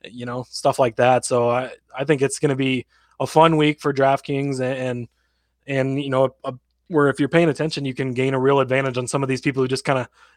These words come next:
jump in and set a lineup and then don't really look at it or, or don't make sure <laughs> all their cars made the event and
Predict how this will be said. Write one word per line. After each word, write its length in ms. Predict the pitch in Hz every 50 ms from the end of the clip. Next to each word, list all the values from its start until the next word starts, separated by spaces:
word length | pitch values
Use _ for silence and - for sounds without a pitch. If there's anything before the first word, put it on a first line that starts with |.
| _
jump 180 | - 165 151 -
in 100 | 160 151
and 80 | 147 131
set 160 | - 156 143
a 20 | 139
lineup 380 | 139 135 139 139 139 135 -
and 100 | 131 131
then 80 | 127 127
don't 140 | 131 127 127
really 160 | 123 120 120
look 200 | 120 123 - -
at 200 | 127 117 120 123
it 100 | 120 117
or, 160 | 120 110 - - _ - - _ _ _ _
or 60 | 120
don't 180 | - 214 143 135
make 140 | 131 131 -
sure 180 | - 143 135 135
<laughs> 0 |
all 120 | 131 156
their 120 | 135 123
cars 300 | 131 - - 135 131 123
made 280 | 123 127 123 127 123 120
the 180 | 120 117 117 120
event 420 | 117 120 120 120 120 120 - -
and 220 | 123 120 117 113